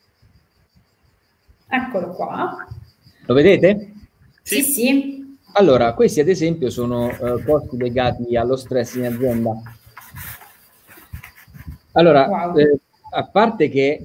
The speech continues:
Speaker 2: c'è tutto un, ci sono degli studi che dimostrano che, eh, aumentano le malattie perché noi sappiamo che lo stress, ad esempio, abbassa le di-, ovviamente qui stiamo parlando di stress negativo, del distress,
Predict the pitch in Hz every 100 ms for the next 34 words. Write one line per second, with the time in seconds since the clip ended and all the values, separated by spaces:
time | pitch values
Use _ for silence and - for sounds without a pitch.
0 | - - 127 123 - 139 - 139 131 123
1 | 123 123 123 123 123 117 139 139 143 139
2 | 202 185 139 123 135 135 131 123 123 107
3 | 101 - _ 117 120 117 117 120 - -
4 | - _ _ - 147 160 202 214 202 160
5 | 139 139 135 - 202 214 135 - 135 139
6 | 120 131 120 120 123 120 147 143 127 120
7 | 135 139 113 113 107 113 110 110 - 131
8 | 135 135 165 190 139 135 160 127 123 131
9 | 131 135 135 127 123 - 143 131 127 123
10 | 120 117 110 110 117 123 120 - 113 104
11 | -